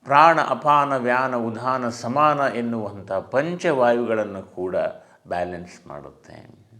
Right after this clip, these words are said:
ಪಂಚ ಜ್ಞಾನೇಂದ್ರಿಯಗಳನ್ನು ಬ್ಯಾಲೆನ್ಸ್ ಮಾಡುತ್ತೆ.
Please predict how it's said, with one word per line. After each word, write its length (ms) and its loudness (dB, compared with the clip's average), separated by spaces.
ಪಂಚ 400 2
ಜ್ಞಾನೇಂದ್ರಿಯಗಳನ್ನು 1160 0
ಬ್ಯಾಲೆನ್ಸ್ 600 -4
ಮಾಡುತ್ತೆ. 840 -16